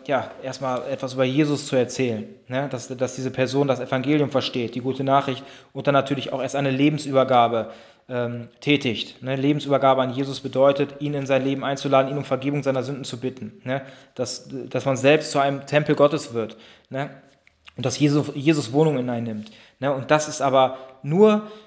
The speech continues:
Ähm, also wie gesagt, dann ist es, äh, weil Befreiung ist halt nur für Gläubige, ne? Und deswegen bringt es nichts, äh, ähm,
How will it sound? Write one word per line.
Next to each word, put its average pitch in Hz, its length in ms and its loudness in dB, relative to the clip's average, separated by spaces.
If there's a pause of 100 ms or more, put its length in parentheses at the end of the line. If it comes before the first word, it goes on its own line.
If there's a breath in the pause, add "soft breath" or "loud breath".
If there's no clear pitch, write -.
(160 loud breath)
Ähm, 143 580 -4 (580)
also 139 140 -4
wie 151 60 0
gesagt, 143 340 6
dann 165 160 8
ist 160 140 -8
es, - 120 -14
äh, 143 240 0
weil 143 220 6
Befreiung 147 600 2
ist 131 180 -6
halt 143 260 2
nur 208 500 4
für 170 360 4 (140)
Gläubige, 143 500 4 (240)
ne? 143 80 -6
Und 151 80 -6
deswegen 147 400 -4
bringt 156 300 -4
es - 160 -6
nichts, 117 260 -8
äh, 131 160 -2 (300 loud breath)
ähm, 131 300 -2